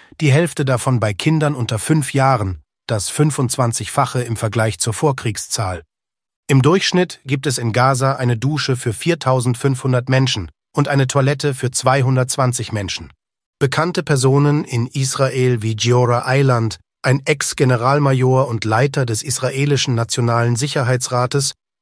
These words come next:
sowie offizieller Berater des israelischen Verteidigungsministers in Kriegszeiten,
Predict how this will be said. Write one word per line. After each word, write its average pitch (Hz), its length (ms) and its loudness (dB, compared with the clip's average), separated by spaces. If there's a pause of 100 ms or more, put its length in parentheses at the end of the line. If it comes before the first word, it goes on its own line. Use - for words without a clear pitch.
sowie 135 400 2
offizieller 143 640 0
Berater 117 560 0
des 101 160 -4
israelischen 127 640 -2
Verteidigungsministers 117 1200 -2
in 101 160 -8
Kriegszeiten, 113 880 -4